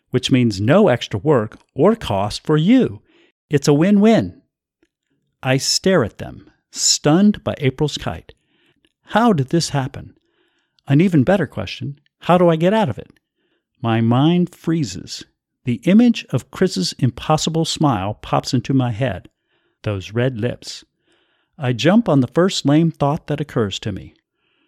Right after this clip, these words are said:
She's probably already found another place. With a few words, Natalie ends the debate. You could text her. Who knows? We might make a new friend. So,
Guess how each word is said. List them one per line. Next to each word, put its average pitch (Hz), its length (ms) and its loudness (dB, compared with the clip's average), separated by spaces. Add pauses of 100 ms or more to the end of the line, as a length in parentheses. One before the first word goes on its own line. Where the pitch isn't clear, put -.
(220)
She's - 280 0
probably 120 580 0
already 127 420 2
found 127 300 2
another 123 300 2
place. - 520 -6 (1000)
With 131 120 2
a 139 60 0
few 202 260 2
words, 120 540 -2 (320)
Natalie 123 560 0
ends 139 340 4
the - 120 -10
debate. 104 400 -4 (480)
You 185 160 4
could - 180 2
text - 340 -2
her. 113 240 -8 (680)
Who 220 120 4
knows? 226 580 2 (300)
We 135 140 4
might 160 240 2
make 160 160 -2
a 156 60 2
new 160 160 2
friend. 180 500 -2 (1300)
So, 117 580 0